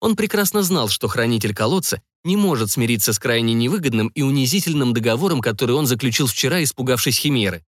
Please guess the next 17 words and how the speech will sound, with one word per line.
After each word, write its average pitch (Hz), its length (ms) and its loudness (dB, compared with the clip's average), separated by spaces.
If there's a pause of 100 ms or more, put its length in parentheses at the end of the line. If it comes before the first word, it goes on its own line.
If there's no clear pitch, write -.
(640)
«Я 120 340 0
знаю, 113 480 0
как 104 180 -2
отплатить 104 540 0
ему 104 180 0
за 110 140 2
оскорбление», 104 720 -2 (1000)
продолжал 117 540 0
подливать 113 440 0
масло 113 300 0
в 110 80 0
огонь 113 240 2
Брин, 135 260 0
приближаясь 117 560 0
к - 60 -12
своей 120 240 0
цели. 95 400 -2